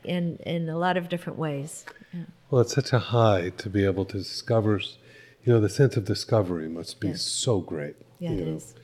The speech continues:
Speaker 1: It is.
Speaker 2: And, and you're here tonight at Books and Books because you're gonna be talking about two books, uh, of your own tonight,
Speaker 1: <laughs>
Speaker 2: actually. And let's
Speaker 1: Mm-hmm.
Speaker 2: talk a little bit about that. Uh, the one is one that you translated. It was a novel, um, called Cremation.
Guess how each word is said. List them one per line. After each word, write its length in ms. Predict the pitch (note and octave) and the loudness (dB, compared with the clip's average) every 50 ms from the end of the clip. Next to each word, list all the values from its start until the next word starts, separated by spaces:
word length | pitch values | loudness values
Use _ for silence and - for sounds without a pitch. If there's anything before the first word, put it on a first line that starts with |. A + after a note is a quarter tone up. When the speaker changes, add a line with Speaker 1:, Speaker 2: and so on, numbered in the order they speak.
| - - - - | -20 -20 -14 -10
Speaker 1:
It 120 | E3+ E3+ | -8 -6
is. 260 | F3 F3+ E3+ F3 - | -4 -6 -6 -2 4
Speaker 2:
And, 200 | B2+ A#2+ B2+ D3 | 4 4 6 6
and 160 | C3+ C3+ B2+ | 4 4 6
you're 140 | B2+ B2+ A#2 | 6 6 6
here 240 | G#2 C3+ D3 C#3 C3+ | 6 6 6 6 6
tonight 480 | - - - B2+ A2 G#2+ G#2 G#2 G#2 G2+ | 4 2 2 4 6 6 6 6 6 4
at 140 | G2+ G2+ | 4 2
Books 240 | - G#2 F#2+ - - | 0 -2 -2 -2 -6
and 80 | G#2+ F#2+ | -4 -2
Books 240 | B2 A#2 - - - | -2 -2 -2 -4 -6
because 320 | - A2 - A#2 G2 - | -6 -6 -4 -6 -6 -4
you're 80 | A2 F#2+ | -4 -2
gonna 120 | G#2 G2+ | -2 0
be 80 | F#2+ G2+ | -2 -2
talking 320 | - G#2 G#2 G2 G2 G2 | 0 0 0 0 2 2
about 160 | G2 F#2 - | 2 0 0
two 140 | - G#2+ G#2 | -2 -6 -6
books, 480 | F#2+ G2+ G2 F2+ - - - - - - - _ _ _ _ _ _ _ _ _ _ _ | -2 0 0 0 0 -4 -10 -12 -12 -14 -16 _ _ _ _ _ _ _ _ _ _ _
uh, 480 | - G#2 G2 G2 F#2+ F#2+ F#2+ F#2 F#2+ G2 - - _ _ _ _ | -2 0 2 2 2 2 2 0 0 -2 -6 -12 _ _ _ _
of 140 | - G#2 F#2 | -6 -2 0
your 160 | G2 G2 G2 | 2 4 6
own 240 | G#2 A#2 A#2 G#2 F2+ | 6 6 4 4 0
tonight, 460 | - - F2 D#2 D#2 D2 D2 D2 - - | -4 -8 -8 -8 -8 -8 -8 -8 -10 -8
Speaker 1:
<laughs> 40 | - | -8
Speaker 2:
actually. 600 | - E2+ - - - - F2+ D#2+ D#2 D#2 D#2+ E2 F#2 | -8 -8 -4 -6 -6 -6 -4 -8 -8 -10 -12 -10 -6
And 180 | G2 A2 A2+ G2+ - | -4 -4 -4 -2 0
let's 160 | B2+ C3+ F3 | 0 0 0
Speaker 1:
Mm-hmm. 80 | E3+ - | 2 2
Speaker 2:
talk 180 | A#2 G#2+ - | 2 2 2
a 40 | A2 | 2
little 180 | G2+ G2 F#2+ E2+ | 2 2 2 2
bit 140 | F#2+ F#2 E2+ | 2 0 0
about 280 | D#2+ - F2+ E2+ - | 2 0 0 -2 0
that. 300 | - F#2+ F2 E2 E2+ E2+ - - - - - - - - _ _ - | -2 -2 -2 -2 -2 -4 -8 -14 -20 -20 -18 -20 -20 -20 _ _ 0
Uh, 120 | A#2+ A2 | 2 4
the 140 | G2 A2 G#2+ | 6 6 6
one 260 | G#2 G#2+ A2+ A#2 A#2 | 8 8 8 8 8
is 200 | A#2 A2 F#2+ - | 8 6 4 4
one 280 | G2+ G#2 G2+ G#2 G2+ G2 | 4 4 6 6 4 4
that 100 | G2+ G2 | 2 2
you 140 | G2 G2 | 0 -2
translated. 800 | G2 - G#2+ G2+ F#2 F2+ F2+ - G2 F2+ F2 F2 D#2+ F2 E2+ E2 | -2 0 0 0 0 0 0 0 0 2 2 2 0 -2 -4 -4
It 80 | F2+ F2+ | -4 -4
was 160 | F2+ E2+ F#2 | -4 -2 0
a 80 | F#2+ | 0
novel, 580 | F2+ F2+ F2+ F2+ F2+ E2+ F2 E2+ E2 E2 D#2+ - - - - - - _ _ _ G#2+ | 0 2 0 0 0 0 0 0 0 -2 -4 -8 -16 -20 -20 -20 -20 _ _ _ -2
um, 720 | G2+ F#2+ F#2+ F#2 F#2 F#2 F#2 F2+ F#2 F#2 F2+ F2+ G2+ - - | 0 0 0 0 0 0 0 0 0 -2 -2 -4 -6 -10 -12
called 280 | - - G#2+ F#2+ F#2 - | -8 -4 -2 -2 -2 -2
Cremation. 720 | - - A2 G2+ F#2+ F#2 F2+ E2+ - - - E2 E2 - | -4 0 0 2 4 2 2 0 -2 -6 -8 -12 -16 -20